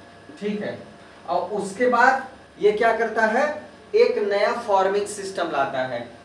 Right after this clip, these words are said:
देखिए, बंगाल की दीवानी प्राप्त होने के बाद क्या होता है, वारेन हेस्टिंग्स सत्रह सौ बहत्तर में द्वैत शासन को खत्म करता है बंगाल के।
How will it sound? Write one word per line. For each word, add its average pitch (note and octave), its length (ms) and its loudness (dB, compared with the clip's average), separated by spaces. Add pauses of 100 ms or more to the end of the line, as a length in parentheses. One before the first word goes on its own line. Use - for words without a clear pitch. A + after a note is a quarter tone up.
(260)
देखिए, F#3+ 360 -2 (480)
बंगाल F#3 440 2
की G3 60 -8
दीवानी F#3+ 400 -2
प्राप्त F#3+ 380 -2
होने F#3+ 200 -6
के F#3+ 100 -8
बाद F#3+ 280 -2
क्या F#3+ 140 0
होता F#3+ 320 -2
है, A#3+ 260 -4
वारेन F3 380 0
हेस्टिंग्स F3+ 440 -8
सत्रह F3+ 360 -10
सौ F3 140 -10
बहत्तर D#3+ 420 -6
में G3+ 160 -6
द्वैत E3 260 -2
शासन D#3+ 360 -4
को E3 80 -12 (100)
खत्म D#3+ 300 -4
करता E3+ 340 -4
है G3 200 -2 (400)
बंगाल D#3+ 420 0
के। A3+ 220 -4